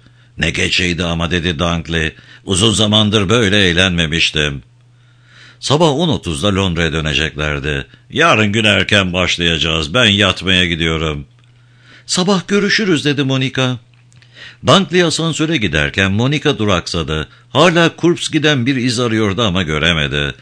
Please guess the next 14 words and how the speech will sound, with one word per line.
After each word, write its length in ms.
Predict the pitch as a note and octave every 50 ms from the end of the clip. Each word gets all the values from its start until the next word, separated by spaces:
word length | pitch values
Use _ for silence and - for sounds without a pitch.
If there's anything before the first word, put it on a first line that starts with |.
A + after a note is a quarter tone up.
| - - - - _
Aslında 360 | - C3 C#3 - F#3+ F#3 E3 D#3+
otelin 480 | D3+ C#3 C#3 C#3+ C3 C#3+ D#3+ C#3+ G#2+
dışında 500 | F2 D2+ - D#2+ D2+ D#2 E2 F2+ F2 E2
Volvo'da 420 | A#2+ D3 D3+ C#3+ A#2 C3+ C#3 C#3 C#3+
oturmuş 540 | C3+ B2+ - - C#3 C3 B2 C3+ B2+ F2+ E2+
Bunin'le 540 | F2+ A#2 D#3+ A#2 G2+ G2+ F#2+ F2+ E2 E2+ D#2
konuşuyordu. 840 | F2 F2 D#2+ D#2+ D2+ - F2 D#2+ D#2 D#2 C#2 D#2 D#2+ D#2 D#2 D2 - _ - _ _ _ _ _ _ _ _ _ _ _ _ _ _ _ _ _ _
"Şu 160 | - - G#2+
onur 360 | F2 D#2 E2+ F2+ G2 F#2+ F#2 F2+
nişanı 320 | F#2 - F2+ F2+ F#2 F2+
saçmalığından 720 | - F2+ F2 F2 - F2+ F#2+ F#2+ F#2+ F#2+ F#2 F2+ F#2+ F#2
haberin 400 | F#2+ F2+ F2 G2 G2 G2 F#2 F#2+
var 180 | A2 C3 C#3 B2
mıydı?" 500 | F#2+ F2 E2 D#2 C#2 D2+ D2 C#2 C2+